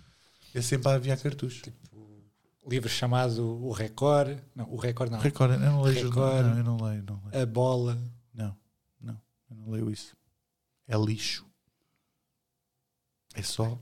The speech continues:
Speaker 1: lixo.
Speaker 2: Estamos a, estamos, estamos, estamos a morrer.
Speaker 1: Estamos. Vamos embora?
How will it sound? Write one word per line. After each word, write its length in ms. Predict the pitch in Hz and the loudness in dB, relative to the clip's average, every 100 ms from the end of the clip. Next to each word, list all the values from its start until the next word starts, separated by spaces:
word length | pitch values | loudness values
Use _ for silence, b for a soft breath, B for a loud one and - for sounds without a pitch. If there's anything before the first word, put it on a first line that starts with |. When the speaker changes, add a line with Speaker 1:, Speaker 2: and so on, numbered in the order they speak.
| - _ - | -16 _ -12
Speaker 1:
lixo. 440 | 104 101 - - _ _ _ _ _ _ | -10 -10 -12 -16 _ _ _ _ _ _
Speaker 2:
Estamos 280 | - 113 107 | -10 -8 -8
a, 40 | 110 | -10
estamos, 300 | - 113 110 | -10 -12 -12
estamos, 320 | - 107 104 | -14 -14 -14
estamos 340 | 107 - 104 | -14 -12 -10
a 40 | 107 | -10
morrer. 320 | 101 98 98 - _ _ | -10 -12 -14 -18 _ _
Speaker 1:
Estamos. 480 | - 110 104 - - - | -10 -10 -10 -14 -16 -12
Vamos 220 | 120 113 | -10 -8
embora? 300 | 113 113 135 | -6 -6 -8